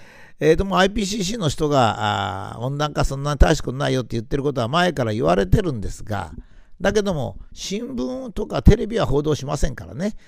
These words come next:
新聞とか、今の新聞とかテレビは、あの、事実を報道するんじゃなくて、自分たちの作文を報道するわけですからね。ちょっとここに一個紹介します。これ、私の、私が書いたものと同じことが書いてあるんですね。これ、アイピーシーシーの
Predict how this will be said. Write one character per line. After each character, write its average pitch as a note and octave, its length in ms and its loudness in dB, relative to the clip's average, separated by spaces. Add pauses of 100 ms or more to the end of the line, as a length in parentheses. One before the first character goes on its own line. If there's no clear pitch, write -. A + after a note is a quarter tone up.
(160)
新 A#3+ 260 -8
聞 C#4+ 180 -8
と - 100 -6
か、 F3 80 -4
今 C4+ 160 -6
の D#3 80 0
新 D#3+ 200 -6
聞 E3 100 -6
と E3 100 -6
か B2+ 100 -6
テ C3+ 140 4
レ B2 100 -4
ビ G2+ 120 -4
は、 G2 60 -4
あ - 40 -8
の、 F2+ 120 -8
事 B2+ 120 -10
実 C4+ 280 -6
を A2+ 40 -2
報 A#2+ 120 -2
道 C#3 120 -4
す C3 40 -6
る C3+ 40 -6
ん A#2+ 40 -10
じ G#2+ 60 -10
ゃ - 20 -10
な A2+ 140 -10
く - 100 -20
て、 - 200 -10 (320)
自 C#3 120 -2
分 A#3 140 -6
た F3 100 0
ち B2+ 60 -2
の A#2+ 100 -8
作 D3+ 300 2
文 G#3+ 140 0 (100)
を F3+ 140 4
報 E3+ 160 2
道 E3 140 0
す D#3 80 0
る D3+ 80 0
わ C3 80 0
け G#2+ 80 -4
で - 80 -8
す - 100 -4
か - 80 -10
ら G2 100 -12
ね。 D#3+ 220 0 (840)
ち - 60 4
ょ - 40 4
っ - 20 4
と - 100 2
こ - 120 -8
こ D3+ 60 -2
に C#3+ 180 -6
一 D#3+ 60 -10
個 - 120 -6
紹 A2+ 220 -2
介 G#2+ 180 -4
し F#2+ 80 -10
ま G2+ 100 -12
す。 - 80 -14
こ D#3+ 100 -6
れ、 - 180 0 (220)
私 G#3 360 4
の、 A3+ 240 -4 (360)
私 G3+ 320 4
が A#3 180 0
書 A3+ 120 0
い G#3 60 -2
た F3 100 4
も C#3 120 -2
の A#2 80 -6
と A2+ 200 -4
同 G3 340 -2
じ G3 80 -4
こ F#3 100 -2
と E3+ 140 0
が C3 120 -2
書 B2+ 60 2
い B2 40 -2
て A#2 80 4
あ G#2+ 40 0
る F#2+ 80 -6
ん F#2 40 -14
で G2 40 -16
す - 100 -16
ね。 G3 200 -4 (260)
こ D3 80 0
れ、 D#3+ 80 0
ア E3 140 4
イ G3 100 4
ピ A3 180 -4
ー F3+ 40 -2
シ G3+ 220 -6
ー F3 40 -8
シ F#3 280 -8
ー C3 40 -6
の D3+ 300 -6